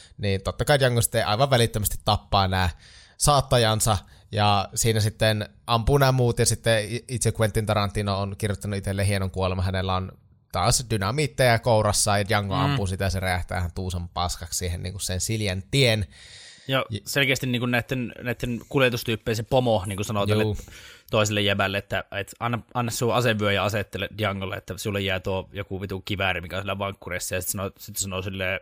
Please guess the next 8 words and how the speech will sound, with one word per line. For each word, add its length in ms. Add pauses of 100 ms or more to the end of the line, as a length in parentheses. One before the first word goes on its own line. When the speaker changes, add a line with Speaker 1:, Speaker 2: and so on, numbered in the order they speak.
Speaker 2:
se 260
juntti 340
tälle 240
Djangolle, 400
että 220 (480)
se 80
on 120
just 200